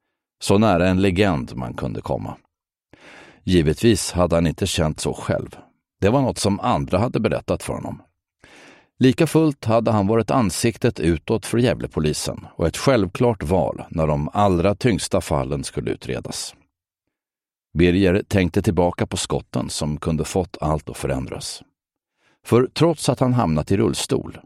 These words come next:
hade han varit lika uppskattad och haft ett lika ansett rykte. Det hade inte varit ett hinder att benen inte fungerat längre.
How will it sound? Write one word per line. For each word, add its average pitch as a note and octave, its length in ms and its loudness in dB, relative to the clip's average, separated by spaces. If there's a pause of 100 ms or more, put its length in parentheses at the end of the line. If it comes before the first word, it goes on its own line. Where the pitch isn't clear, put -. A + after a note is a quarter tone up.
(100)
hade E2 220 0
han E2 140 2
varit F2 260 2
lika G#2+ 300 2
uppskattad A2 680 -2
och D2+ 60 2
haft E2+ 220 0
ett E2+ 140 -4
lika F2 380 0
ansett E2 380 -2
rykte. - 360 -4 (1040)
Det D#2+ 60 2
hade E2 220 4
inte F2+ 180 0
varit E2 200 2
ett F2+ 120 -2
hinder F#2+ 360 2
att D#2+ 160 -2
benen F#2+ 500 0
inte E2 280 -2
fungerat C#2+ 540 -2
längre. - 300 -10